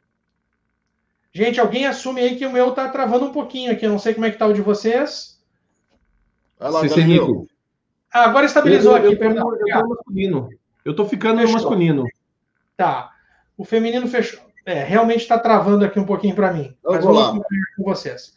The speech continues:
Speaker 2: Tá,
Speaker 1: Vai lá,
Speaker 2: tá
Speaker 1: Nico.
Speaker 2: complicado, tá complicado, Pavan. A, a envergadura é muito maior, né, da, da húngara, e ela tá conseguindo anular o jogo da japonesa. A japonesa vai ter que, é,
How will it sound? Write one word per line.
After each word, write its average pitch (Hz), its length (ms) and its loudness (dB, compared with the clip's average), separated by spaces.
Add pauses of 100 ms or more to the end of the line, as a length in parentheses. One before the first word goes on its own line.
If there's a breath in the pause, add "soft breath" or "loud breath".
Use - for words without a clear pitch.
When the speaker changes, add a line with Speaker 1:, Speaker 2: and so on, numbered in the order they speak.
Speaker 2:
Tá, - 80 -10
Speaker 1:
Vai 233 100 8
lá, 247 140 6
Speaker 2:
tá 254 60 2
Speaker 1:
Nico. 185 120 0
Speaker 2:
complicado, 175 680 0
tá - 120 -16
complicado, 190 540 2
Pavan. 160 460 2 (600)
A, 131 680 2 (320)
a 147 80 -6
envergadura 165 580 2
é 175 40 -2
muito 190 400 -6
maior, 170 420 2
né, 156 200 -2
da, 135 240 -2
da 131 180 0
húngara, 147 560 -4 (600)
e 131 140 -4
ela 156 180 0
tá 160 160 -2
conseguindo 180 460 -2
anular 202 400 4
o 220 140 0
jogo 190 220 -2
da 208 100 0
japonesa. 214 500 0
A 143 80 -2
japonesa 151 340 -2
vai 175 140 2
ter 180 180 0
que, 208 340 -8 (560)
é, 165 580 4